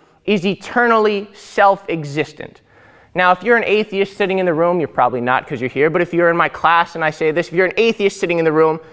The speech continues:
and I give you the cosmological argument for the existence of God, and I say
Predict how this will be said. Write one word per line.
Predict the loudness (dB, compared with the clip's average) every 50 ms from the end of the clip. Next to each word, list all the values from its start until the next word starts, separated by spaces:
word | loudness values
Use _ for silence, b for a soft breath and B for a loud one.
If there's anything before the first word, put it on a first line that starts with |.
| B B B
and | -2 0 2
I | 2 0
give | 0 0 0 0 2
you | 2 0
the | -2 -2
cosmological | -4 -2 0 2 2 2 2 0 -2 0 2 2 2 0 0 -2 0
argument | 2 2 2 0 0 -4 -6 -6 -6
for | -4 -2
the | -2 -2
existence | -2 -2 -4 -6 -6 -6 -10 -8 -8
of | -8 -4
God, | 0 0 0 0 -2 -4 -8 b b b b b b b b b
and | -2 0 0
I | 0 0 -2
say | -2 0 2 2 2 4 2 2 0 -2 -6 -14